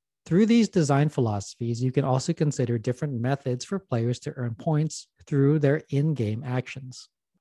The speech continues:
One of the most basic ways that players can earn points is by taking actions emphasized by the designer as point-making activities. For some games, you earn points for selling an item.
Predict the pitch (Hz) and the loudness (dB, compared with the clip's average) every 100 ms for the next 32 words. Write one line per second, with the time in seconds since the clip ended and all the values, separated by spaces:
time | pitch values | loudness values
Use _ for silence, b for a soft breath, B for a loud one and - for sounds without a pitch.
0 | - 147 196 190 185 - 151 156 190 139 | -2 2 4 6 4 4 2 2 2 2
1 | 131 131 - 131 131 123 123 117 117 - | 2 0 -2 0 0 -2 -6 -6 -6 -4
2 | 151 147 - 120 120 117 - 170 196 165 | -2 -2 -6 -8 -6 -4 -4 -2 -2 -2
3 | 113 110 131 123 143 175 165 123 117 113 | -2 -2 -4 -4 -4 -4 -2 0 0 0
4 | 123 113 120 117 127 156 135 135 139 120 | -4 -4 -4 -2 0 0 0 -2 -6 -10
5 | - 151 170 135 113 - 123 113 - 151 | -6 -2 -2 -2 -4 -4 -4 -4 -2 -2
6 | 131 107 127 - _ B B B - 147 | -2 -6 -12 -20 _ B B B -4 0
7 | 240 233 151 143 131 143 165 190 180 196 | 4 4 6 4 2 0 0 2 0 0
8 | 139 139 - 160 - 120 113 120 120 127 | -4 -4 -6 -8 -6 -4 -2 -2 -2 -2
9 | 104 107 | -2 -8